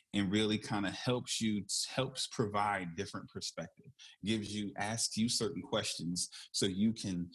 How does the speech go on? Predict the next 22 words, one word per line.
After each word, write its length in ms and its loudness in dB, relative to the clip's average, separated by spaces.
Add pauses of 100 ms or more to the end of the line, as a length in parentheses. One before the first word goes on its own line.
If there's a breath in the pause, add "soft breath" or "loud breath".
sort 420 4
through 140 2
some 200 -4
things 340 -2
in 120 0
your 140 -2
head, 360 -10
you 120 -2
know, 260 -6
give, 280 2
helps 360 0
you 320 2 (140)
craft 400 0
a 60 -2
plan. 500 -2 (300 loud breath)
And 140 6
everyone 380 2
kinda 320 0
moves 380 0
different. 380 2 (280 loud breath)
For 200 2
me, 400 0